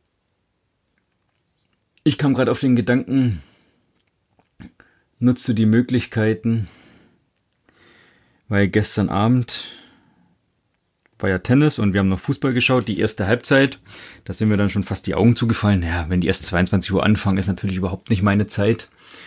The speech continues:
Und dann hatten wir vorher vereinbart, dass wir dann zur Halbzeit die Segel streichen und jeder nach Hause fährt und dann dort zu Ende gucken kann. Und wir haben den Vorteil seit letztem Jahr, vorletztem Jahr, letztes Jahr,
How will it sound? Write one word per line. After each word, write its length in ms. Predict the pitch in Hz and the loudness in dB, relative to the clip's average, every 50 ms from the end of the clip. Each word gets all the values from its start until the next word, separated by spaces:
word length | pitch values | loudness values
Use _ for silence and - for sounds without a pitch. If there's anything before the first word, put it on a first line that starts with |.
| - - - - - - - - - _ _ _ _ _ _ _ _ _ _ _ _ _ _ _ _ _ | -20 -20 -20 -20 -20 -20 -20 -20 -20 _ _ _ _ _ _ _ _ _ _ _ _ _ _ _ _ _
Und 180 | - 120 113 | -2 0 0
dann 100 | 104 101 | 0 0
hatten 120 | 101 92 101 | 0 -2 -2
wir 80 | 98 | -4
vorher 300 | 92 - - 101 101 101 | -4 -4 0 2 2 2
vereinbart, 440 | - - - 87 92 95 92 101 92 | 2 0 0 0 0 2 2 2 0
dass 140 | 95 90 - | 0 -2 -2
wir 60 | - | -2
dann 140 | 90 92 90 | 0 0 0
zur 160 | - 104 82 | 0 -2 0
Halbzeit 600 | 92 104 90 - - 104 98 98 92 - - - - - - _ _ - | 0 -2 -2 -2 0 2 2 2 0 -2 -8 -14 -16 -20 -20 _ _ -2
die 100 | 104 92 | -2 2
Segel 320 | 82 101 113 117 135 123 | 4 4 4 4 4 4
streichen 420 | - - - 95 - 113 110 - 110 | 4 2 4 6 6 6 6 6 4
und 100 | 101 90 | 4 4
jeder 140 | 98 98 | 4 4
nach 160 | 95 95 90 78 | 4 2 2 2
Hause 240 | 95 101 101 107 | 2 2 2 2
fährt 220 | 92 - 110 101 92 | 2 2 0 0 2
und 100 | 98 92 | 0 0
dann 220 | 90 87 87 85 | -2 -2 -4 -4
dort 400 | - 90 87 - - - - - _ | -6 -6 -8 -8 -12 -20 -20 -16 _
zu 120 | - - | -8 -4
Ende 180 | 92 92 90 90 | -2 -2 -2 -4
gucken 420 | - - 92 - 92 87 82 82 - _ | -4 -6 -6 -6 -6 -6 -8 -10 -16 _
kann. 280 | - 95 90 82 76 71 - _ _ _ - - - - - - - - - - - - - _ _ _ | -8 -8 -6 -6 -8 -10 -16 _ _ _ -20 -20 -20 -20 -20 -20 -20 -20 -20 -20 -20 -20 -20 _ _ _
Und 140 | - 110 101 | -4 -2 2
wir 80 | 107 123 | 2 4
haben 60 | 135 | 4
den 140 | 131 120 110 | 4 4 2
Vorteil 1000 | - - - 143 147 147 - _ _ _ _ _ _ _ _ - 135 139 135 123 | 0 0 2 2 2 0 -2 _ _ _ _ _ _ _ _ -2 0 0 0 2
seit 420 | - - 113 107 95 - - - - - - - _ _ _ _ _ _ _ - - | 2 2 2 2 2 -2 -8 -12 -14 -18 -20 -20 _ _ _ _ _ _ _ -12 -10
letztem 400 | - 98 - - - - - 147 | -10 -8 -6 -8 -6 -4 -2 -2
Jahr, 300 | 143 143 147 156 160 151 - _ _ _ _ _ | 0 0 0 0 -2 -4 -6 _ _ _ _ _
vorletztem 600 | _ - - 107 104 123 127 - - - - 135 | _ -10 -8 -6 -6 -6 -6 -10 -10 -8 -6 -4
Jahr, 260 | 131 135 139 139 120 - _ _ _ _ | -4 -4 -4 -6 -8 -10 _ _ _ _
letztes 460 | - 104 104 - - 131 117 - - | -8 -8 -8 -8 -10 -12 -12 -10 -6
Jahr, 260 | 123 120 127 135 117 | -6 -6 -4 -6 -8